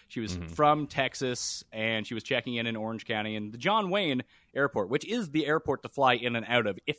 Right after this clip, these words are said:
Speaker 1: you can do it, you can beat traffic very well that way instead of going to L A X if you're flying into L A.
Speaker 2: Oh,
Speaker 1: Tough.
Speaker 2: John Wayne is a fucking dream.
Speaker 1: Yeah.
Speaker 2: I love that airport. I love it.
Speaker 1: So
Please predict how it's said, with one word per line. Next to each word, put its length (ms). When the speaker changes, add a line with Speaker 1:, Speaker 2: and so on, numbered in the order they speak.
Speaker 1:
you 220
can 180
do 260
it, 100
you 80
can 80
beat 160
traffic 360
very 220
well 200
that 120
way 120
instead 200
of 60
going 160
to 60
L 140
A 80
X 320
if 60
you're 60
flying 300
into 200
L 200
A. 140
Speaker 2:
Oh, 60
Speaker 1:
Tough. 160
Speaker 2:
John 280
Wayne 260
is 300
a 160
fucking 720
dream. 800
Speaker 1:
Yeah. 220
Speaker 2:
I 120
love 260
that 160
airport. 460
I 140
love 260
it. 80
Speaker 1:
So 560